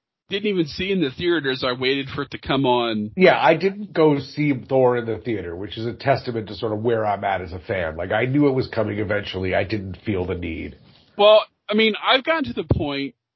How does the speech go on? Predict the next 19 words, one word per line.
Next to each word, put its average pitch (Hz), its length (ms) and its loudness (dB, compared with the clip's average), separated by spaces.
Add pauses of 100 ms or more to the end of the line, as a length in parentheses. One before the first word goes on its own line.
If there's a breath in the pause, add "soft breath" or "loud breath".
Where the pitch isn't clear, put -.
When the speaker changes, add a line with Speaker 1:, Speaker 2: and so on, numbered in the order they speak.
(260)
Speaker 1:
and 160 300 -6
I 165 160 -2
know 185 560 0 (580)
people 220 300 0
who 185 200 0
are, 165 200 0
like, 139 220 -4 (120)
our 147 400 2
age 123 440 -4
or 127 120 -4
slightly 139 480 -4
older 151 280 2
that 120 160 0
are 117 80 -6
comic 127 340 -2
book 120 180 -12
fans, 110 300 -4
it's 123 180 -10
like, 127 360 -4